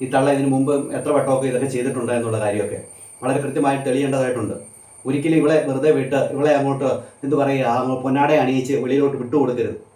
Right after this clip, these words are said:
ഇവക്കൊക്കെ കൃത്യമായിട്ടുള്ള ശിക്ഷ കിട്ടണം, എങ്കിൽ മാത്രമേ കാര്യങ്ങൾ, ഏ, നല്ല രീതിയിൽ പോകത്തുള്ളൂ. ഇവിടുത്തെ നിയമം ഇങ്ങനെ ആയതുകൊണ്ട് തന്നെയാണ് ഇതൊക്കെ ചെയ്തു കൂട്ടുന്നത്.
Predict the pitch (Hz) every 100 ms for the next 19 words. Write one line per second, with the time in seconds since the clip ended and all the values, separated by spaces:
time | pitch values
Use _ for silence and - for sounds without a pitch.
0 | _ _ _ 147 156 160 - 131 156 156
1 | 151 139 131 151 127 110 110 117 170 156
2 | 135 131 135 135 - - 156 151 131 120
3 | - - - - 147 135 131 143 143 147
4 | 135 120 127 120 110 139 160 143 151 170
5 | 151 160 156 160 139 143 156 156 160 160
6 | 156 139 139 135 131 143 135 143 139 135
7 | 123 107